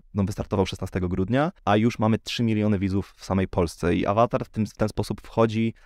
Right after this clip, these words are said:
do top dziesięciu filmów najlepiej oglądanych po tysiąc dziewięćset osiemdziesiątym dziewiątym roku w całej Polsce. Wobec tego widzimy, że tutaj ten potencjał box office'owy jest duży.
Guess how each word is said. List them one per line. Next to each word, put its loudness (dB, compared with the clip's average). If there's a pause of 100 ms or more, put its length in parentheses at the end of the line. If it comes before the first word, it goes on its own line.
(120)
do 4
top -4
dziesięciu 0
filmów 0
najlepiej 2
oglądanych 0
po -6
tysiąc -4
dziewięćset -4
osiemdziesiątym -4
dziewiątym -2
roku -4
w -12
całej -4
Polsce. 0
Wobec -2
tego 2
widzimy, 0
że 0
tutaj 0
ten -2
potencjał 0
box -2
office'owy 0 (160)
jest -2
duży. 2